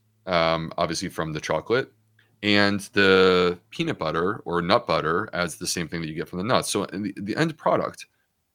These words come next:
it's like you're tricking your taste buds, 'cause if you closed your eyes,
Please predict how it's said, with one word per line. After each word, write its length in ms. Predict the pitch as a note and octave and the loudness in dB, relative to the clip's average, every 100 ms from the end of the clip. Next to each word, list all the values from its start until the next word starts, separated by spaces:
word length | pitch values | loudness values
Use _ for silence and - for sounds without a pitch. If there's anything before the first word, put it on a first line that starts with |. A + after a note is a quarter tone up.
| _ - - | _ -18 -10
it's 160 | A2 - | -2 2
like 360 | C3+ - - _ - | 4 2 -6 _ -8
you're 100 | G#2+ | -6
tricking 320 | - D#3 C3+ | -2 -2 -2
your 80 | A#2 | -2
taste 280 | C#3+ C3+ - | -2 -2 -4
buds, 340 | G1+ - - _ - | -10 -10 -14 _ -6
'cause 260 | G#2+ F2 | -2 -2
if 120 | G#2 G2+ | -2 -4
you 60 | |
closed 280 | A2 C3 A2 | -2 -2 0
your 140 | A2+ | 4
eyes, 420 | B2+ F2 E2 E2+ | 6 4 2 -6